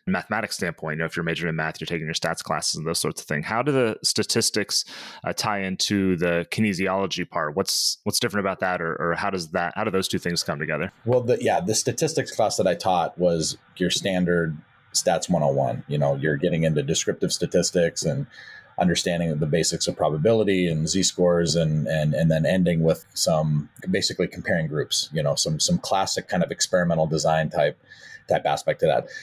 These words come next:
Speaker 2: So just like anything, exercise science is no different. You're required to do research, and, and at the end of the day, you're collecting data, you're, you're designing experiments, whether you're just describing things or doing, you know, some type of associational type research with correlations, or if you're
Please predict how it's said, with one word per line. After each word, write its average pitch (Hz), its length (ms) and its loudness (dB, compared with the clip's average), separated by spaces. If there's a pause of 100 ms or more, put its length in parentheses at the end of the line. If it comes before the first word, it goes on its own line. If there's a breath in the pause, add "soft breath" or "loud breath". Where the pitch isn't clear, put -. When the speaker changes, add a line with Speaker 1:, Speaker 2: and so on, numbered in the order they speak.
Speaker 2:
So 113 180 2
just 131 220 0
like 98 120 0
anything, 95 680 0
exercise 98 480 0
science 92 300 0
is 80 80 -2
no 78 100 2
different. 85 480 0 (220)
You're 90 100 2
required 85 480 0
to 85 80 0
do 78 160 -2
research, 110 460 2
and, 85 260 2
and 80 560 0
at 85 120 -2
the 92 100 2
end 92 100 2
of 80 60 0
the 85 60 0
day, 90 200 4
you're 87 140 0
collecting 85 360 0
data, 92 380 4
you're, 78 320 0
you're 78 240 -2
designing 87 420 0
experiments, - 1120 0
whether 82 200 2
you're 80 200 0
just 73 280 -4
describing 113 500 0
things 110 380 0
or 85 120 4
doing, 82 440 0
you 90 80 -4
know, 78 100 -4
some 90 180 -2
type - 200 -2
of 78 80 -12
associational 87 760 0
type 95 220 0
research 90 420 0
with - 140 -20
correlations, 87 580 4
or 80 220 4
if - 160 -6
you're 80 280 0